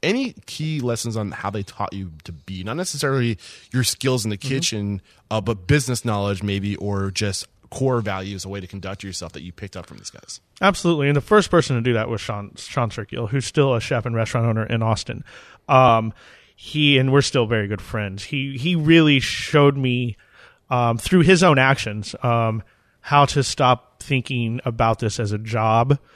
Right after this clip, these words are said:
Speaker 2: and as a passion, a way of life,
Speaker 1: So what's the
Speaker 2: career.
Speaker 1: difference? Paint that picture of what one picture looks like and what the other picture looks like and how we should change the way we live to, to do it the right way.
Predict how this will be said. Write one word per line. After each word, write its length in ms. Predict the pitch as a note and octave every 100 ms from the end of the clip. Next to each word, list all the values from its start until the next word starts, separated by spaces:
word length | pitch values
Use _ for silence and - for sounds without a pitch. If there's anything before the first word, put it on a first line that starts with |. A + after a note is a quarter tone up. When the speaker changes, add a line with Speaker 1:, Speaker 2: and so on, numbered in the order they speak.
| - - -
Speaker 2:
and 420 | C3 A2+ A2 A2+ - -
as 460 | A#2+ A2 G#2+ G#2 -
a 180 | A2 G2+ G2+ _
passion, 400 | - A2+ - G#2+
a 60 | G#2
way 160 | A2
of 120 | G#2 G#2
life, 420 | G#2 G2 - -
Speaker 1:
So 160 | - C#3+
what's 180 | F3+ B2
the 100 | D3+
Speaker 2:
career. 100 | A2+
Speaker 1:
difference? 420 | A2+ F#2 - -
Paint 320 | - B2+ D#3+
that 160 | D#3 -
picture 380 | B2+ - A2+ G#2
of 240 | G#2 G2 G2 - - _
what 300 | A2+ B2+ C3
one 240 | A#2 B2+
picture 340 | C3+ B2+ - G#2+
looks 300 | G2+ G2 -
like 240 | F#2+ F2+
and 100 | G#2+
what 120 | G#2
the 120 | G#2+ -
other 200 | G#2 G2
picture 300 | G2 - F2
looks 180 | F2 F2
like 100 | F#2+
and 80 |
how 160 | F2 F2
we 240 | F2 E2+ E2 - _ _ _ _ -
should 300 | - A#2 -
change 360 | A#2+ A2+ A2+
the 80 | G2+
way 140 | F#2+
we 100 | F2+
live 260 | F2 F#2 F2
to, 160 | - E2+
to 120 | D2
do 160 | E2 F2+
it 80 | D#2
the 60 |
right 180 | D#2 D2+
way. 100 | G1+